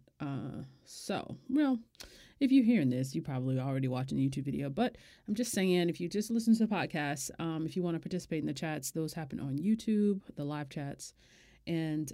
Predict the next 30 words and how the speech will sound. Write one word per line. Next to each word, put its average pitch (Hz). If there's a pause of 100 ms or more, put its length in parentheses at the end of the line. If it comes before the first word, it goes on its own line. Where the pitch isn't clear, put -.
um, 156
yeah, 277
thank 277
you 226
guys. 143 (100)
That's -
always 196
really 170
interesting 147
just 147
to 156
kinda 156
hear 156
you 151
guys' 139
take 147
on 139
the 135
latest 143 (480)
news 165 (180)
coming 160
out 147
of, 147
um, 147 (720)
England. - (200)
So 208 (380)
with 208
that, 240
I -
wanna 190